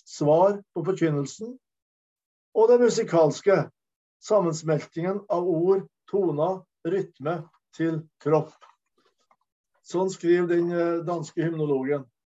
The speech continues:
Det er ingen tvil om at alle disse fire dimensjonene samvirka og ble vinger for troens innhold og glede i område etter område,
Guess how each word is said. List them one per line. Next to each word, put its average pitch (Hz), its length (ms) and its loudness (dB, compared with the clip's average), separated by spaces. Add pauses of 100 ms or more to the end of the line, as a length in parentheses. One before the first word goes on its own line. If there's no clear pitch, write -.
(440)
Det - 80 -6
er 190 80 2
ingen 196 180 -2
tvil 190 360 -2
om 196 80 2
at 196 160 -4 (580)
alle 196 280 2
disse 214 240 -4
fire 185 280 -2
dimensjonene 170 720 -6 (160)
samvirka 190 880 -4 (580)
og 190 140 0
ble 180 560 -2
vinger 202 640 -2 (240)
for 214 100 2
troens 175 460 -2
innhold 175 560 -4 (320)
og 190 140 -6
glede 165 540 -4 (400)
i 175 120 -8
område 190 760 -2
etter 196 260 -2
område, 160 600 -4